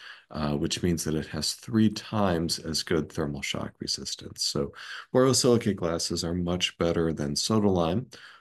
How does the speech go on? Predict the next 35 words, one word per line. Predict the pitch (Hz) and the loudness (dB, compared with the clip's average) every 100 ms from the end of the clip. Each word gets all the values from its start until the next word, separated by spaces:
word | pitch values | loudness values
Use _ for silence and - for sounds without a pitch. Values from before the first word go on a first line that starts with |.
| _ | _
for | - 92 87 170 | -2 2 2 0
thermal | - 85 78 | -2 -4 -4
shock | - 107 113 - | 0 0 0 0
resistance. | 104 120 117 139 143 - - - - - | -2 0 -2 -4 -4 -4 -6 -20 -10 0
They | 90 87 | 2 2
also | - 92 98 101 92 | 2 0 2 0 0
have | 90 85 85 | -2 -4 -4
a | |
higher | 78 - 90 90 | -4 -2 2 2
resistance | 90 76 90 - 110 104 | 2 0 0 0 0 -2
to | - | -4
chemical | - 90 90 180 - | -4 -2 -2 -2 -4
attack, | - - - 160 - - - - | -4 -2 -2 -2 -4 -10 -10 -4
attack, | 101 - 117 143 113 | -4 -2 -2 -2 -2
and | 87 | -2
that's | 82 | -2
because | - - 85 - | -4 -2 -2 -2
they | 82 | -4
have | 87 82 | -2 -2
a | - | -4
higher | - - 87 85 | -4 0 2 2
fraction | - 92 85 - - 80 78 - - - - | 0 0 0 0 -2 -2 -4 -12 -20 -20 -6
of | 80 80 76 | -2 -2 -2
network | 82 - - - | -2 -4 -8 -8
formers | - 90 90 87 82 | 0 2 4 2 0
compared | - 82 82 82 | -4 -6 -6 -4
to | - | -2
network | 78 78 71 - | -2 -4 -8 -6
modifiers. | 78 80 80 - 80 80 76 - - - - - | -2 -2 -2 -2 -2 -2 -4 -8 -16 -20 -20 -6
And | - 113 | 2 2
for | 127 123 | 4 6
these | 120 98 | 6 6
reasons, | 107 101 127 123 117 | 4 4 2 0 0
borosilicate | - 98 95 92 - 95 92 87 | -2 -2 0 0 2 0 0 -4
glasses | - 87 85 - 104 92 | -2 0 2 2 2 0